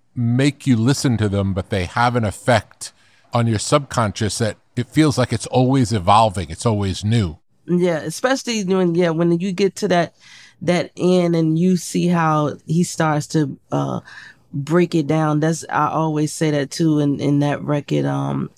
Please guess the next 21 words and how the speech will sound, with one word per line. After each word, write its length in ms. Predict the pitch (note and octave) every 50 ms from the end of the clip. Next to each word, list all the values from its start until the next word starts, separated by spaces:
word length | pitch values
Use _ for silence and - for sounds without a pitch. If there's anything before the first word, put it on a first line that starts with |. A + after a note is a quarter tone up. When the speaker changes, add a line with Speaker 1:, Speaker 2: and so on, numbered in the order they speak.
| _ -
Speaker 2:
Is 160 | - D#3 D3
That 200 | E3 E3 D#3+ - -
Your 80 | D#3
Chick? 400 | C3+ - - - E3 C3+ A#2 -
He 220 | - - - E3+ E3
does 360 | C#3+ D#3 D3+ D3+ D3 C3+ B2
that 300 | - C#3+ C#3 C3+ - - _ _ _ _ _ -
heavily 640 | - D3+ - E3+ D#3+ D3+ C#3+ D3 C#3+ C#3+ C#3 C#3 C3+ -
in 180 | C#3+ C#3+ C#3+
there 380 | C#3+ C#3+ C#3 C#3 C3+ C3+ B2 - - _ _ _ _ _ -
too. 460 | - - E3 D3+ C#3 C3+ C3+ - - _ - G#2+ - D3
But 220 | E3+ G3+ G3+ D#3
most 320 | E3+ G#3 G#3 A3 A3+ -
of 40 | -
the 80 | F3+ E3
records 360 | D3+ E3 E3 - D#3+ D#3 -
he, 200 | - D#3+ D3+ C3+ -
he 220 | D3+ D#3 E3 D3+ C#3
did 340 | - - C#3+ D3 C#3+ C3+ C3+
that. 300 | C3+ C#3 C3+ - - -
So, 420 | - - E3 D3+ C#3+ C#3 C#3 -